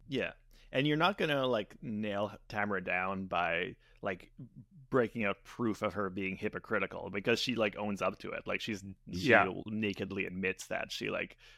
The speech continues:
Speaker 1: will adjust her behavior and whose side she's on based on the circumstances and the situation.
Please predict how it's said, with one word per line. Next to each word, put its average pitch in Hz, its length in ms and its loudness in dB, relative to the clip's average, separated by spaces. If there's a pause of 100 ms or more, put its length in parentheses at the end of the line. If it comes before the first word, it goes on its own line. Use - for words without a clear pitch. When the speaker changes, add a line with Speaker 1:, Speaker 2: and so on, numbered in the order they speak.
(100)
Speaker 1:
will 110 200 2
adjust 98 460 -2
her 104 100 0
behavior 95 480 -2
and 90 80 -6
whose 92 180 -6
side 92 260 0
she's 95 200 -6
on 90 160 0
based 92 320 -2
on 92 160 0
the 87 360 -4
circumstances 95 760 -4
and 95 100 -8
the 95 60 -6
situation. 95 640 -4